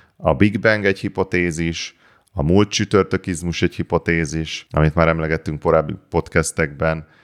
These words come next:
Ha én mondjuk nem fogadom el a Big Banget, tehát úgymond, mint az ateista, úgy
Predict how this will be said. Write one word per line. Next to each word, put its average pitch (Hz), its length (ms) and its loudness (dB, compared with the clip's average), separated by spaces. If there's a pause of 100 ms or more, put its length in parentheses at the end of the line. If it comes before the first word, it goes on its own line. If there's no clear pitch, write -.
(140)
Ha - 260 2
én 113 140 4
mondjuk 110 320 -4
nem 127 180 2
fogadom 87 460 -2
el 85 80 -2
a 82 80 -2
Big 76 240 -4
Banget, 78 560 -2
tehát 85 340 -2
úgymond, 85 540 -6
mint 87 160 0
az 90 140 2
ateista, 87 960 0
úgy 87 220 -8